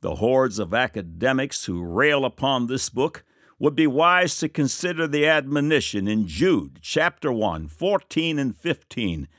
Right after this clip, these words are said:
And Enoch also, the seventh from Adam, prophesied of thee, saying, Behold, the Lord cometh with ten thousands of his saints,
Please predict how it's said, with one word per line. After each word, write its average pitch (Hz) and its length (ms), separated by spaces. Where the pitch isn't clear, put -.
And 156 220
Enoch 175 500
also, 123 460
the 113 140
seventh 127 520
from 101 240
Adam, 117 440
prophesied 110 720
of 87 160
thee, 101 220
saying, 123 540
Behold, 160 500
the 165 120
Lord 170 420
cometh 170 380
with 151 180
ten 160 300
thousands 147 640
of 123 140
his 101 140
saints, 147 600